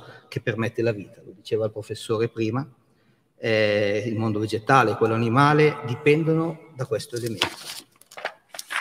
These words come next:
Anche la geologia, eh, della Terra è influenzata appieno dall'acqua.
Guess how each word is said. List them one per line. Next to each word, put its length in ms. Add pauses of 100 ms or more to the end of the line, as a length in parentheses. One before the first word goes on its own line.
(360)
Anche 380
la 380
geologia, 580 (400)
eh, 360
della 180
Terra 300
è 20
influenzata 560
appieno 260
dall'acqua. 640